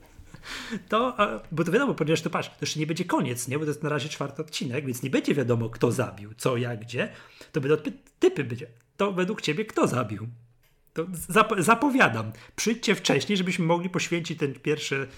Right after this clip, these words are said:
pół godziny, po pierwsze, żeby się połączyć, że to wszystko działa, że się słyszymy, widzimy, jest płynnie, a dwa, będę pytał, kto, co, tak, kto, kto zabił w Defending Jacob, nie? Także wiecie, jak to się skończy,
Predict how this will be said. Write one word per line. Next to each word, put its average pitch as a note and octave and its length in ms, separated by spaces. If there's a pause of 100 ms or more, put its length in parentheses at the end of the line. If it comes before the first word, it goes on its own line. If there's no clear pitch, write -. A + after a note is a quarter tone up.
(480)
pół D#3+ 200
godziny, C#3+ 340
po D3 80
pierwsze, D3+ 220
żeby C3 120
się C#3 100
połączyć, D3+ 500
że A#2 80
to B2 100
wszystko C3 280
działa, C3 360
że A#2 80
się B2+ 140
słyszymy, B2 460
widzimy, A#2+ 380
jest A#2 220
płynnie, E3 360
a E3+ 60
dwa, C3 240
będę F3 200
pytał, E3+ 320 (640)
kto, F#3+ 640 (100)
co, D#3+ 260
tak, D#3+ 420
kto, E3 240 (420)
kto E3+ 220
zabił C#3 340
w G#2+ 60
Defending G#2+ 540
Jacob, G2+ 400
nie? B2+ 220 (140)
Także A2+ 220
wiecie, A2 220
jak D#3 180
to D#3 80
się C#3+ 120
skończy, C3 540